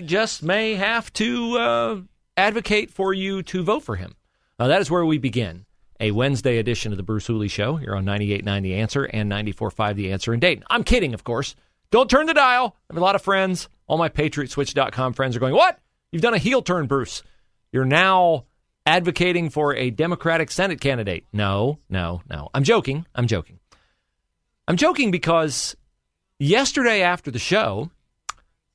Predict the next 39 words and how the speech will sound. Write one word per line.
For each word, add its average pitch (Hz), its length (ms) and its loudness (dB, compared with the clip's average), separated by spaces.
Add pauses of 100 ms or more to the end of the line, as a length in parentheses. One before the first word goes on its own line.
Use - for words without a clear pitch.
(120)
I 233 100 4
found 294 360 2
out 381 220 2
that 269 120 -2
Tim 370 260 0
Ryan 381 300 2
is 233 100 0
able 302 220 0
to 247 80 -2
do 285 200 2
something 311 400 -2
that 247 120 -2
none 226 240 2
of 269 100 -2
us 262 220 0
are 247 100 -2
able 202 220 -2
to 202 140 -6
do. 240 320 -4 (920)
Tim 311 240 -4
Ryan 269 320 2
is 170 140 2
able 190 220 2
to 165 120 -2
be 156 280 0
in 127 240 0
two 214 240 -2
places 160 500 -4
at - 240 -8
one 123 180 -4
time. 98 280 -10 (760)
Two 311 160 0
places 330 460 0
at 349 160 2
one 349 180 -2
time. 320 400 -2 (800)
He, 226 680 0 (960)
I 120 140 2
thought, 339 480 0